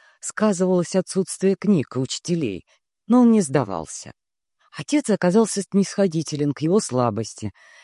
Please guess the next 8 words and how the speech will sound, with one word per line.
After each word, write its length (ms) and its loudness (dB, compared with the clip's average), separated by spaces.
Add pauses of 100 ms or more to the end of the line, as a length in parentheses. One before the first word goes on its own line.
если 300 2
только 320 0
Кай 200 6
не 120 6
занимался 580 2
чтением 520 2
в 60 0
ущерб 340 -2